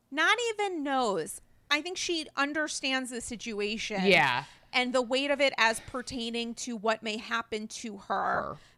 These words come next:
Speaker 1: But do you think she believes he committed these actions and behaviors maybe as crimes? Let me make it a little bit m-, a
Speaker 2: Right.
Speaker 1: more of a nuance.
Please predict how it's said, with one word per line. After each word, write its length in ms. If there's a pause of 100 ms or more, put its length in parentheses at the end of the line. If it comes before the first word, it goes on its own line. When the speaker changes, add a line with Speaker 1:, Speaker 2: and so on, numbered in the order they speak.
Speaker 1:
But 200
do 100
you 400
think 300
she 300
believes 680
he 160 (140)
committed 1120 (440)
these 400 (720)
actions 560
and 120
behaviors 840
maybe 360
as 400
crimes? 540
Let 140
me 100
make 180
it 80
a 40
little 200
bit 260
m-, 120
a 40
Speaker 2:
Right. 200
Speaker 1:
more 220
of 80
a 60
nuance. 520